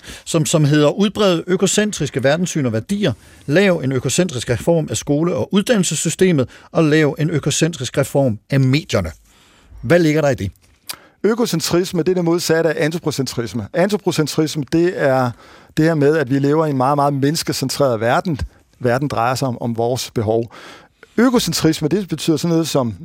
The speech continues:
Speaker 2: en naturcentreret verden. Det betyder så ikke, at, at mennesket skal ned-, nedprioriteres, fordi mennesket er jo selv natur. Det er bare, at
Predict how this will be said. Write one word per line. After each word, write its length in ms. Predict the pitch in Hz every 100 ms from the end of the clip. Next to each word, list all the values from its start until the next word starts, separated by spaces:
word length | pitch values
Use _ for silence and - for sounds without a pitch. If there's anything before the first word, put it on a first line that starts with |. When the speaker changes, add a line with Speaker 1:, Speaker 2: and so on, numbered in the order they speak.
| -
Speaker 2:
en 100 | 127 123
naturcentreret 800 | 120 - 269 240 147 - 143 117
verden. 300 | 110 123 123 -
Det 80 | 139
betyder 300 | 139 160 127
så 140 | 131
ikke, 160 | 175 160
at, 120 | - - -
at 140 | - 123
mennesket 380 | 127 156 156 135
skal 200 | 123 120
ned-, 180 | 180 208 -
nedprioriteres, 640 | 147 196 139 120 160 135
fordi 140 | 135 127
mennesket 460 | 127 170 - 156
er 60 | 127
jo 180 | 147 131 - _
selv 240 | - 196 175
natur. 480 | 123 - 254 120 - - - -
Det 60 |
er 40 | 143
bare, 340 | 127 131 165
at 240 | 147 -